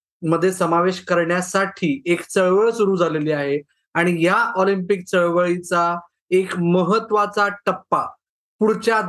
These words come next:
दहा दिवसात आपल्याला उलगडताना दिसणार आहे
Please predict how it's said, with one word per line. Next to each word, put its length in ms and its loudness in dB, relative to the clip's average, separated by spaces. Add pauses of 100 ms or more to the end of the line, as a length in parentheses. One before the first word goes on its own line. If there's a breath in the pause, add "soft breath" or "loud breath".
दहा 440 2
दिवसात 480 -2 (200)
आपल्याला 680 0
उलगडताना 720 0
दिसणार 480 -2
आहे 420 -2